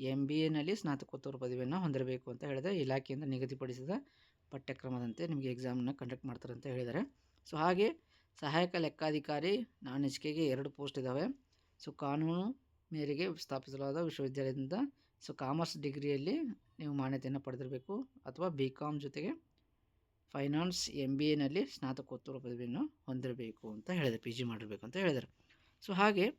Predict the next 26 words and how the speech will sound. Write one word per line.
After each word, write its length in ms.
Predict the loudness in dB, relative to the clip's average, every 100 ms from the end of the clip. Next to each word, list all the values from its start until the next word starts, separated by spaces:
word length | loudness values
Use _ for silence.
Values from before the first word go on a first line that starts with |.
| _ _ _ -6
ಸಹಾಯಕ 480 | 0 4 6 4 0
ಕಾರ್ಮಿಕ 380 | 0 2 2 0
ಮತ್ತು 320 | -2 -2 -8
ಕಲ್ಯಾಣಾಧಿಕಾರಿ 920 | -4 0 2 4 4 2 0 0 0
ಪ್ಲಸ್ 340 | -2 -4 -6 -2
ಆಂತರಿಕ 540 | -2 -2 -4 -6 -4 -6 -6 _ _ _ -2
ನೇಮಕಾತಿ, 600 | 0 2 0 -2 0 0
ಇದರಲ್ಲಿ 340 | 0 -2 0
ಇಂಟರ್ನಲ್, 500 | 0 -2 -2 0 0 -2 -10 -4
ಆ, 600 | -2 0 0 0 -2 -2 -2
ರಿಕ್ರೂಟ್ಮೆಂಟ್ 480 | -4 -2 -2 -2
ಇದೆ. 400 | 0 0 -2 -6 _ _ _ _
So, 140 | 0 4
ಇದರಲ್ಲಿ 220 | 6 6
ನಿಮಗೆ 260 | 4 4 2
ಏನಾಗುತ್ತೆ 280 | 2 0
ಅಂತಂದ್ರೆ, 440 | 0 0 -2 -4 -8 _ -8
ಒಟ್ಟು 320 | -4 2 6
ಐದು 220 | 6 4
ಪೋಸ್ಟ್‌ಗಳು 480 | 0 -4 -2 -2 0
ನಾನ್ 200 | 2 2
ಎಚ್ 160 | 2
ಕೆಗೆ 140 | 0 0
ಇದಾವೆ. 480 | 0 0 0 -2 _ _ _ _ _ 0
So, 120 | 4
ಇದಕ್ಕೆ 640 | 6 6 6 4 4 -4